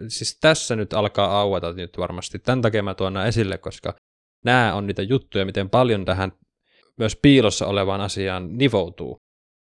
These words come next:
Niin se on mun mielestä tärkeää miettiä. Ja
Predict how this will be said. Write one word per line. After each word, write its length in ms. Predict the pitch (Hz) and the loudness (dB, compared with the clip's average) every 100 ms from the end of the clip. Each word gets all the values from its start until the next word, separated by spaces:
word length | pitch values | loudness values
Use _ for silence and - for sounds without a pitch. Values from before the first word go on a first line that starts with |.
| - | -10
Niin 180 | 95 95 | -10 -4
se 100 | 123 | -4
on 100 | 113 | -2
mun 120 | 101 | -2
mielestä 220 | 90 - | -6 -4
tärkeää 520 | 104 95 87 - - - _ _ | -2 -2 -4 -10 -12 -16 _ _
miettiä. 540 | 110 95 87 _ - 64 - - _ | -10 -8 -8 _ -12 -12 -14 -20 _
Ja 180 | 131 139 | 0 0